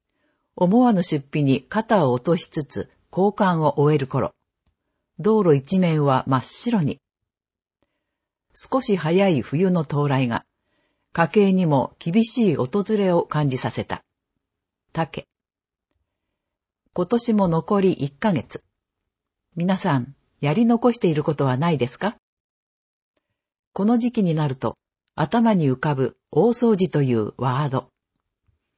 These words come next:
インタビューで誰かが言っていた。毎日きちんと掃除をしていれば、大掃除は必要ないんです。それができれば、点々点、略。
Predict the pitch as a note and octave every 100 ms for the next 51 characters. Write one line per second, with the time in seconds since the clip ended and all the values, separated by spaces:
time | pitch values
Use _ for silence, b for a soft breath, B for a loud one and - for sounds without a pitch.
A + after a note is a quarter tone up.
0 | _ _ G#3+ G#3+ G3+ D#3 D3+ C#3 B2+ -
1 | C#3+ G#3 A3 E3+ G#2+ - - C3 - B2+
2 | _ _ _ _ _ _ _ _ _ _
3 | _ _ _ _ F3 F#3+ E3 C3+ C3+ B2
4 | - - B3+ A3+ C#3+ F3 F3+ F3+ D#3+ -
5 | D3+ C#3+ C#3+ A2+ - _ _ _ _ -
6 | F3+ A3 - A#3 F3+ D3 B2+ - A#3 B3
7 | A3 A#3+ A3 B2 - G#2+ - _ _ _
8 | _ _ _ _ _ _ _ _ _ -
9 | D3 F3+ A#3 A3 G#3 G3 B3 A#3 B2 -
10 | _ _ _ _ _ _ _ - E3 D3+
11 | D#3 C#3 C3+ A#2+ - _ _ - - B2
12 | - -